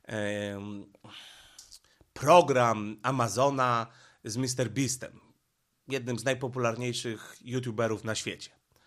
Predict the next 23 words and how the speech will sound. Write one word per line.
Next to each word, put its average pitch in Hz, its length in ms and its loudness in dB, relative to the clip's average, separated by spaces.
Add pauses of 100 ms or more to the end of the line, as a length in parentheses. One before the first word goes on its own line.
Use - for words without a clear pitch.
(680)
No 208 160 -2
i 202 260 0
w 123 120 -10
odpowiedzi 139 600 -6
wkurzyli 135 400 -6
się 135 140 -2
inni 147 240 0
youtuberzy, 110 640 -4
którzy 107 220 -8
też 147 200 0
dostali 120 380 -4
takie, 101 320 -8 (320)
e, 101 340 -2
takie 117 300 -8
propozycje, 101 720 -8
żeby 92 200 -12
tam 92 180 -8
pojechać, 104 640 2 (920)
tylko 131 220 0
odrzucili. 147 560 0
A 113 80 -10
dlaczego 135 380 0
odrzucili? 85 560 -10